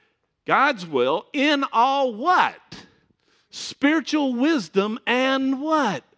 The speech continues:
"Understanding." In order that you may fill with the knowledge of his will, and what kind of wisdom? Spiritual wisdom. Y'all,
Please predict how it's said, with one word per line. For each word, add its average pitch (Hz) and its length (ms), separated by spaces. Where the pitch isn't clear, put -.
"Understanding." 135 840
In 123 120
order 220 200
that - 140
you 131 120
may 123 120
fill 208 240
with 190 120
the 139 60
knowledge 180 460
of 175 80
his 170 220
will, 196 260
and 170 280
what 240 320
kind 185 300
of 123 140
wisdom? 123 540
Spiritual 269 640
wisdom. 139 460
Y'all, 240 260